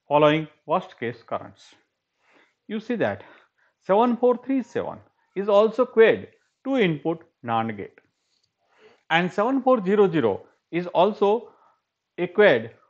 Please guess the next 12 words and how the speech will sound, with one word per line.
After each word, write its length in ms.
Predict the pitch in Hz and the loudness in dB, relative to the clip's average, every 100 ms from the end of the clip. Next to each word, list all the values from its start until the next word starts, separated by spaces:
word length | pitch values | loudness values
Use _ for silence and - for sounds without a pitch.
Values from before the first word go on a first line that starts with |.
| _ _ | _ _
two 160 | - 269 | -6 0
input 460 | 165 131 131 139 - - | 0 0 -4 -6 -8 -8
nand 300 | 110 104 104 | -4 -4 -6
gate. 200 | - - _ _ _ | -14 -14 _ _ _
Then 260 | 196 208 | -8 -8
question 380 | 175 220 220 262 | 2 2 2 -2
is 160 | 247 196 | -2 2
that 320 | 220 120 - _ _ | 0 0 -10 _ _
what 180 | - 226 | -6 -4
is 120 | 262 | -2
the 80 | 226 | -2
difference? 500 | 269 254 175 - _ | -2 -2 -4 -8 _